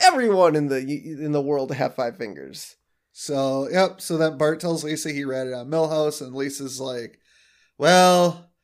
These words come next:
Speaker 2: you're gonna have to tell him what happened." Bart's like, you know, Bart didn't wanna hear it, so, but he had to. So he goes to, to, uh, the Van Houten's house, and, uh, Missus Van Houten's like,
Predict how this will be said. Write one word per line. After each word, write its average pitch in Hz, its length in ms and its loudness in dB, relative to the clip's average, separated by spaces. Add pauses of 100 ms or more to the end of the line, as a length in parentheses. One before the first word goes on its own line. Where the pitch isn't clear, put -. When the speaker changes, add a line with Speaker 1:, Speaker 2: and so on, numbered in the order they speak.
(200)
Speaker 2:
you're 110 140 -10
gonna 156 260 4
have 147 260 2
to 139 100 -12
tell 139 280 -2
him 135 60 -8
what 139 140 -6
happened." 113 640 -8 (180)
Bart's 123 280 -12
like, 113 220 -14 (640)
you 123 80 -16
know, 117 100 -8
Bart 139 280 -2
didn't 143 180 -6
wanna 139 180 -6
hear 127 220 0
it, 127 180 -8
so, 120 460 -10 (920)
but 143 140 2
he 165 140 2
had 151 320 6
to. 156 200 2
So 147 220 -2
he 139 100 -2
goes 156 260 2
to, 160 460 0
to, 156 460 2 (160)
uh, 135 260 0
the 143 120 -6
Van 151 200 0
Houten's 135 380 -6
house, - 480 -2 (580)
and, 131 640 -4 (160)
uh, 127 240 2
Missus 139 300 -4
Van 135 180 -4
Houten's 127 360 -6
like, 123 200 -6